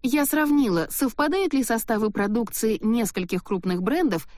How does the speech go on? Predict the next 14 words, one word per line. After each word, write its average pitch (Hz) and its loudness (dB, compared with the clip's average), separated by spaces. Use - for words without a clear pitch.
и 226 0
мелких 180 0
производителей 180 0
натуральных 208 0
изделий 170 0
с 143 -6
данными, 330 2
предоставленными 262 2
ими 226 0
в 202 -2
Управление 214 0
по 226 -4
санитарному 165 -2
надзору 180 -2